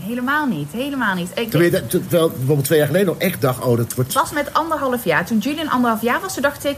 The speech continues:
Speaker 1: "Nou, misschien, misschien durf ik het wel weer." Want tuurlijk, uiteindelijk is het allemaal geweldig. En na drieënhalf maand voel je je weer zoals jezelf. En dan kan je alles eraan. En dan is het helemaal super. Maar nog steeds denk je, "Zo wil ik me nooit meer voelen. Hoe ik me toen heb gevoeld, dat doe ik nooit meer.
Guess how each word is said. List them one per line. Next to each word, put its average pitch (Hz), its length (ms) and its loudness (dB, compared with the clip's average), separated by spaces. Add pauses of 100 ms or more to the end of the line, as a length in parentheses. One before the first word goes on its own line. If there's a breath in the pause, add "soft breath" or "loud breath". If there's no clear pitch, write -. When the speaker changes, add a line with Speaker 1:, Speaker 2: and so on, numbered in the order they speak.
Speaker 1:
"Nou, 403 180 -8 (280)
misschien, - 640 0
misschien 294 260 -2
durf - 220 0
ik 233 60 -6
het 180 120 -4
wel 147 180 0
weer." 143 320 -2 (300 loud breath)
Want 220 180 0
tuurlijk, 302 260 0
uiteindelijk 226 480 0
is - 200 -2
het 208 120 -2
allemaal 208 240 0
geweldig. 220 480 2
En 202 100 -2
na 196 120 0
drieënhalf 220 320 0
maand 208 200 0
voel 214 160 -4
je 208 80 2
je 190 100 0
weer 190 300 -2
zoals 190 180 -4
jezelf. 226 300 0 (100)
En - 60 -4
dan 190 60 -2
kan 202 140 -2
je 196 60 4
alles 190 220 0
eraan. 214 380 2
En 190 180 -2
dan 190 180 -2
is 202 100 -6
het 190 120 -8
helemaal 196 280 0
super. 180 420 0
Maar 202 80 0
nog 208 120 -2
steeds 285 420 0
denk 190 200 2
je, 180 160 -6
"Zo 170 300 0
wil 185 140 0
ik 214 80 -4
me 247 100 4
nooit 359 280 0
meer 214 120 0
voelen. 147 380 -2 (300 loud breath)
Hoe 190 100 0
ik 190 60 -4
me 190 80 0
toen 294 160 -4
heb 349 120 -2
gevoeld, 349 360 -6
dat 220 120 0
doe 247 100 0
ik 233 60 4
nooit 147 220 0
meer. 123 300 -6